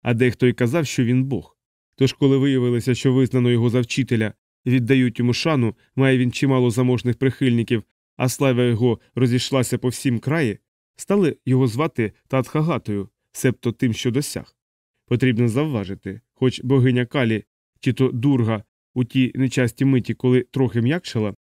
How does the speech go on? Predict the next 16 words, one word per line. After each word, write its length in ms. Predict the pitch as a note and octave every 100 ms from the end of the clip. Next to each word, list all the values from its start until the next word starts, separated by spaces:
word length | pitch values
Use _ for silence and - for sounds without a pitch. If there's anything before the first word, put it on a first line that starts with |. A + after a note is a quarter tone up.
| _
так 220 | - C3+ -
і 80 |
не 100 | C3
висловила 460 | C#3 B2+ B2+ A#2+ B2
офіційної 640 | B2 - C3+ C3+ A#2+ A#2+
думки 340 | A2+ F3+ E3+ A#2
щодо 320 | - B2 B2
його 200 | A#2+ C#3+
будності, 640 | D3 B2+ G2 G2+ - G2 - _ _ _
то 120 | C3+
він 120 | F3
заслужив 480 | F#3 C#3 - B2+ F#3
від 140 | C3 A#2
неї 300 | B2 A#2 G#2+ _
небивалої 560 | B2 B2 C3 B2 A#2+ B2+
честі. 480 | - C#3 - -